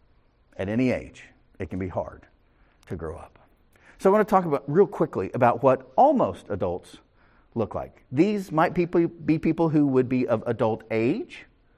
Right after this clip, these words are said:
but there's been some brokenness where they haven't really quite figured it out or healed it up or had enough practice to get it, you know, in a, in a healthy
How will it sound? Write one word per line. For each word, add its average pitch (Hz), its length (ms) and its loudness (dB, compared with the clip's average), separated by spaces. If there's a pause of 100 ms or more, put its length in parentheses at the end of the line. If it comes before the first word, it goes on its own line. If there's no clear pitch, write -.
(440)
but 123 200 -4 (520)
there's 147 180 -2
been 139 160 -6
some 123 160 -6
brokenness 127 640 -4
where 120 100 -4
they 120 100 -2
haven't 139 260 -6
really 127 240 -2 (300)
quite 147 260 -4 (100)
figured 135 280 -2
it 117 100 -2
out 117 240 -4 (380)
or 113 360 -2 (240)
healed 147 320 2
it 131 100 4
up 139 220 2
or 113 420 -2 (180)
had 123 200 0
enough 127 320 0
practice - 720 -8 (540)
to - 80 -8
get 110 180 -2
it, 110 280 -4 (600)
you 127 80 -4
know, 110 160 0
in 113 140 -4
a, 110 180 -2
in 117 140 -4
a - 20 -4
healthy 110 520 -8